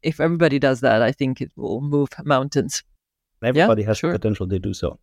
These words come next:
Speaker 1: I read, I think it was on your LinkedIn or somewhere, you wrote, "Live without pretending, love without depending, listen without defending, and speak without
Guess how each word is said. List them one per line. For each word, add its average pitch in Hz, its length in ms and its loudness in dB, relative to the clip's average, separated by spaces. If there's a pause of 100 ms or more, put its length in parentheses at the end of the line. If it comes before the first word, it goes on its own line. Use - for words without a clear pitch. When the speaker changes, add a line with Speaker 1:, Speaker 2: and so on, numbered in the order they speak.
(520)
Speaker 1:
I 214 300 2
read, 233 460 2
I 202 100 2
think 214 200 0
it 185 180 -2
was 175 260 0
on 175 100 0
your 165 140 2
LinkedIn 190 340 0
or 143 80 -2
somewhere, 156 520 0
you 170 200 0
wrote, 160 360 2 (360)
"Live 190 380 4
without 202 400 2
pretending, 160 840 0
love 170 440 0 (140)
without 160 380 2
depending, 147 720 0 (260)
listen 170 560 2
without 151 300 4 (140)
defending, 143 720 0 (100)
and 143 160 -2
speak - 420 -4
without 143 380 2